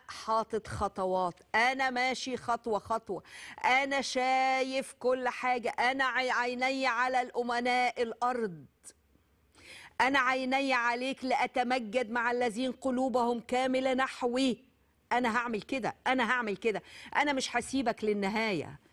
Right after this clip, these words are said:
أنا ليا وقفة، وقفة قاسية وصارمة جدًا، بس قبليها طولة أناتي،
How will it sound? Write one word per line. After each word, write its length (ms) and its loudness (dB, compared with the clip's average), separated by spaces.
أنا 200 4
ليا 240 2
وقفة، 460 0
وقفة 440 0
قاسية 540 -2
وصارمة 560 0
جدًا، 680 -2
بس 240 -4
قبليها 880 0
طولة 540 2
أناتي، 1040 0